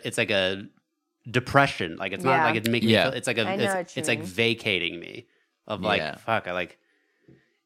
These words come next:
Speaker 1: like, when the movie's over, I, I don't feel like,
Speaker 2: You
Speaker 1: "Wow, what
Speaker 2: feel
Speaker 1: an experience." I feel like,
Speaker 2: hopeless.
Speaker 1: well,
Speaker 3: Yeah.
Speaker 1: I need to go look, stare at the sun for a second or something, you know? Like, <laughs> it's like, it's, I
Speaker 3: Uh-huh.
Speaker 1: don't, I don't consider it a good feeling,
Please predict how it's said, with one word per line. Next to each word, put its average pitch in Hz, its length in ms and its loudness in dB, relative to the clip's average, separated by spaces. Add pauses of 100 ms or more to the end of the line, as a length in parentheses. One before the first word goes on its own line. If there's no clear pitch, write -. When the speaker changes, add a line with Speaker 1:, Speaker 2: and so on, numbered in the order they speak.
(120)
Speaker 1:
like, 110 180 -2
when 120 220 0
the 117 60 4
movie's 123 320 4
over, 113 240 4
I, 104 200 4
I - 40 2
don't 107 180 -2
feel 98 340 -2
like, 87 240 0
Speaker 2:
You 180 80 -8
Speaker 1:
"Wow, 131 300 4
what 120 80 6
Speaker 2:
feel 117 80 4
Speaker 1:
an 113 60 0
experience." 107 400 -2
I 104 60 0
feel 123 200 4
like, 117 220 6
Speaker 2:
hopeless. 107 260 -8
Speaker 1:
well, 147 300 -4 (1080)
Speaker 3:
Yeah. 92 360 0
Speaker 1:
I 110 80 -2
need 120 180 0
to 117 80 2
go 107 520 2 (220)
look, 113 220 -4
stare 117 240 0
at 107 80 -4
the 101 80 -6
sun 113 340 0
for 101 160 -2
a 87 80 0
second 90 380 -4
or 107 100 -8
something, 104 300 -4
you 101 120 4
know? 107 140 6
Like, 101 220 4
<laughs> - 220 0
it's 143 200 0
like, 135 320 2
it's, 180 840 -4
I 101 100 4
Speaker 3:
Uh-huh. 117 200 4
Speaker 1:
don't, 120 260 2
I 113 180 2
don't 127 140 0
consider 113 360 0
it 98 80 -4
a 92 60 -4
good 104 360 0
feeling, 101 500 -6